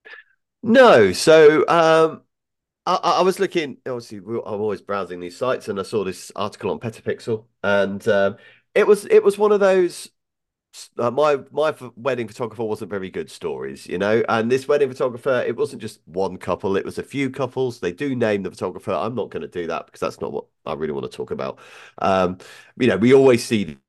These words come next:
these stories, don't we? Uh, they get more clicks and likes than the stories of how wonderful my wedding photographer was, but that's by the by. Um, but it was one of the comments on this story that really got me thinking. So, uh,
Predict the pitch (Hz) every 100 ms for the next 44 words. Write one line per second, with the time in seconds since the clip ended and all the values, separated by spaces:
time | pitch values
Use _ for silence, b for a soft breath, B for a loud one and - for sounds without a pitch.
0 | _ 87 85 - 82 87 85 87 - 82
1 | 76 - 95 90 101 98 113 95 - 98
2 | - 92 85 87 - - 80 78 b b
3 | 95 - 98 85 92 - - 90 87 92
4 | 87 76 71 69 69 69 - 69 - 71
5 | 87 - 117 147 135 - 95 80 78 69
6 | 87 B B B - 104 104 104 101 B
7 | B B - 160 - - - 180 175 185
8 | 226 220 214 165 123 90 - - - _
9 | - 117 101 - - 98 78 80 - 101
10 | 131 127 113 - 120 202 127 - 67 _
11 | _ _ _ _ _ _ - 127 131 b
12 | b _ _ _ _ - 127 127 127